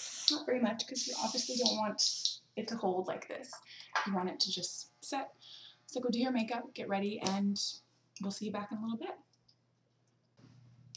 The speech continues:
Okay, I'm going to remove them now. Starting with the last one you put in, or let's start at the bottom. Just unroll them, and when you take them out, um, just go like this.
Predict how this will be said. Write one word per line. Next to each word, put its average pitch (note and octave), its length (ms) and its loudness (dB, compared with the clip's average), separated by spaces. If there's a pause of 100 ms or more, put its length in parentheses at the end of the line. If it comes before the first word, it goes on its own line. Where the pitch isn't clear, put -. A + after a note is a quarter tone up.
(480)
Okay, A#4 320 2
I'm A#3+ 220 4
going A3 160 4
to C4+ 100 6
remove D#4 200 6
them A#3+ 100 4
now. F#3 240 4 (460)
Starting B3+ 340 2
with B3 280 2
the G#3+ 360 0
last G3 280 4
one A3 80 2
you G#3 80 2
put G3+ 160 -2
in, D4+ 260 0 (100)
or G3+ 160 -2
let's A3+ 180 -2
start B3 220 0
at A#3 80 -6
the A3+ 60 -2
bottom. B3+ 380 6 (1160)
Just - 440 -8
unroll B3 340 0
them, E4 120 2
and F#4 120 4
when D#4 100 8
you D4+ 80 8
take F#4 200 2
them C4 120 2
out, A#3+ 300 2 (640)
um, A#3+ 320 2
just - 360 0 (1000)
go B3+ 440 4 (120)
like A3+ 180 -6
this. - 420 -8